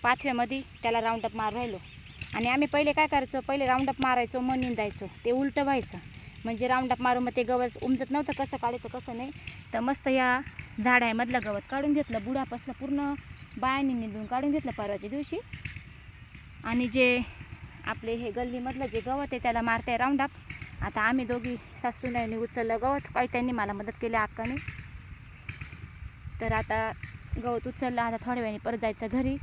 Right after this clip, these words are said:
काल, आज आहे जन्माष्टमी, तर म्हटलं चला आता मंदिरात पण जायचं आहे, पण सकाळची इतकी धावपळ कामाची, पण मग वावरात बिन महत्त्वाचे, त्याच्यामुळे मग आम्ही इकडं आलो.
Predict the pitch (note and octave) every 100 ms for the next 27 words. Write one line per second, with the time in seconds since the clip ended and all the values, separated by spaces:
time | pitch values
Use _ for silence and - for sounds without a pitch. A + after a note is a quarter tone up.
0 | - - - - - A3+ A3+ A3 A3+ A#3
1 | A#3 B3 A3 G#3 A3 A3+ A3 A3+ B3 B3
2 | A#3 A3 G#3+ A3+ G#3+ G3+ A#3+ A#3 A3 A3+
3 | A#3 A#3 A#3+ - B3 A3+ A3 - B3+ G#3+
4 | - A#3 A#3 - G#3+ - B3 B3 A#3+ G#3+
5 | G3 G3 G3+ - C4 C4 - - - -
6 | - - - - - A#3+ A#3 A3+ A3+ A#3
7 | - - D4+ A#3 A#3+ A#3+ B3 B3 B3 B3+
8 | A3+ G#3+ A#3 A#3 A3+ A3 A3 G#3+ A3+ A#3
9 | G3 G3+ F#3 G#3